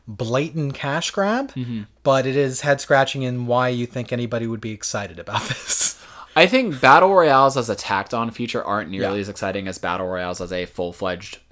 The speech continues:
Speaker 2: fleshed out vision, like Fortnite or
Speaker 1: Oh, yeah.
Speaker 2: Apex, stuff like that.
Speaker 1: I agree.
Speaker 2: I don't know how many people are playing the Battle Royale in Red Dead. I don't know how many people are playing it in Battlefield five, if that even fucking came out yet.
Speaker 1: Did that come out?
Speaker 2: I don't know.
Speaker 1: There's a
Speaker 2: <laughs>
Speaker 1: Battlefield five. <laughs>
Speaker 2: Yeah. I don't know. I, like, people will engage with it. I think the premise of, like,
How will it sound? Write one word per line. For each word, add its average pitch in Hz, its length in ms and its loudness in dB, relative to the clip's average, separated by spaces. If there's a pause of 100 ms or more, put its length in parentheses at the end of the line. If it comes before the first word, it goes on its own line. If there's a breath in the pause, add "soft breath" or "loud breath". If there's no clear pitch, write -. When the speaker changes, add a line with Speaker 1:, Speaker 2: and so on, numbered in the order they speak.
Speaker 2:
fleshed 104 260 -2
out 87 180 -6
vision, 113 360 -6
like 85 220 -8
Fortnite 165 560 0
or 170 60 -8
Speaker 1:
Oh, 131 120 -4
yeah. 165 160 2
Speaker 2:
Apex, 151 300 -2
stuff 135 180 -4
like 127 140 -2
that. 127 300 2
Speaker 1:
I 170 100 4
agree. 110 300 -2
Speaker 2:
I 131 120 6
don't 143 120 4
know 139 100 4
how 143 120 4
many 131 160 0
people 123 280 0
are 113 40 2
playing 117 240 0
the 107 60 -4
Battle 104 280 0
Royale 98 340 -2
in 87 100 -14
Red 113 200 -2
Dead. 123 280 -2
I 104 100 -8
don't 104 80 -6
know 104 60 -6
how 104 100 -6
many 101 120 -8
people 98 280 -12
are 85 40 -8
playing 90 300 -8
it 87 60 -8
in 87 80 -10
Battlefield 87 440 -10
five, 110 260 -4
if - 80 -20
that 90 140 -8
even 90 140 -14
fucking 87 280 -12
came 76 220 -16
out 127 280 -4
yet. 147 160 -2
Speaker 1:
Did 127 80 -6
that 220 140 0
come 262 160 -2
out? 294 240 -2
Speaker 2:
I 123 80 2
don't 117 140 0
know. 120 300 4
Speaker 1:
There's 190 140 8
a 190 80 8
Speaker 2:
<laughs> 190 80 6
Speaker 1:
Battlefield 247 400 4
five. - 240 0 (320)
<laughs> 175 400 6
Speaker 2:
Yeah. 123 280 8 (320 loud breath)
I 180 80 8
don't 247 120 10
know. 185 140 12
I, 151 140 8
like, 170 240 6
people 214 260 4
will 196 160 4
engage 139 300 0
with 156 120 -4
it. 165 80 4
I 139 120 2
think 180 160 2
the 165 80 2
premise 156 380 2
of, 156 120 2
like, 139 240 6